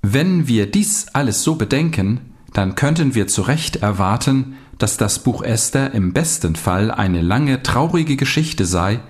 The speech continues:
weil Gott nicht da ist. Aber das stimmt, Gott sei Dank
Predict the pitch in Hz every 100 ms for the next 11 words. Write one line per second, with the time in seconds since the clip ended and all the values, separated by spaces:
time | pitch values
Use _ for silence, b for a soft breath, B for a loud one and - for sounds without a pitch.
0 | B B B B - 104 107 95 95 107
1 | - 85 90 - - 117 151 82 80 -
2 | - - - - _ - - _ - 101
3 | 98 131 147 156 - 104 113 - - -
4 | - 160 - 143 147 87 87 101